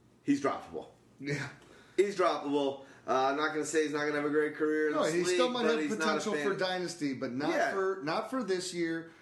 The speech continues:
Speaker 1: In a
Speaker 2: Not
Speaker 1: redraft situation, uh, I'm not gonna say he's not gonna have a, a, a big game if he comes back, when he comes back,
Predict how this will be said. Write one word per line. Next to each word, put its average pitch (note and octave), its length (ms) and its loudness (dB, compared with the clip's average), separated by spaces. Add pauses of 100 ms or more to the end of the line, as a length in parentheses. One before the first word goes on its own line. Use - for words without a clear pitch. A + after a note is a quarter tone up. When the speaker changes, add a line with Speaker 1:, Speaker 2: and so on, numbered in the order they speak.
Speaker 1:
In B2+ 100 0
a C3 80 2
Speaker 2:
Not F#3+ 180 0
Speaker 1:
redraft F#3+ 280 0
situation, D3+ 880 -2 (500)
uh, A2+ 260 0 (240)
I'm B2+ 80 -4
not C#3 220 -2
gonna C#3 120 0
say C#3 260 2
he's C3 120 -4
not C3 240 -4
gonna C3 160 0
have C3 260 -2
a, B2+ 40 0
a, A2+ 560 -4
a A#2 40 0
big C#3 280 0
game C#3 260 2
if - 80 -14
he B2+ 60 -8
comes C3 300 -2
back, C3 420 0
when B2 120 0
he A#2+ 60 -2
comes B2+ 200 -4
back, A#2+ 440 0